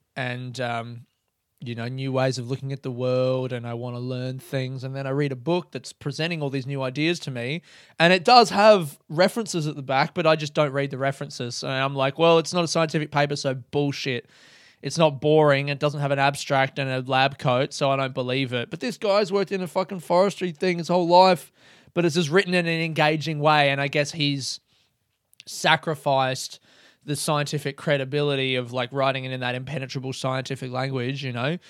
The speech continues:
He sacrificed that for readability. <clears throat> It's a really cool book, but it makes me feel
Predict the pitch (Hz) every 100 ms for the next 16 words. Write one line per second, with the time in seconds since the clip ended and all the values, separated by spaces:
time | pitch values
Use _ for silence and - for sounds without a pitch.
0 | - - 135 - 147 147 - 135 123 139
1 | 127 - 147 131 139 131 127 131 123 120
2 | 123 _ _ _ _ _ _ _ _ _
3 | _ - 113 - 170 185 254 277 233 196
4 | 170 156 135 - 147 143 160 156 - 160
5 | 156 147 - - - 143 139 135 135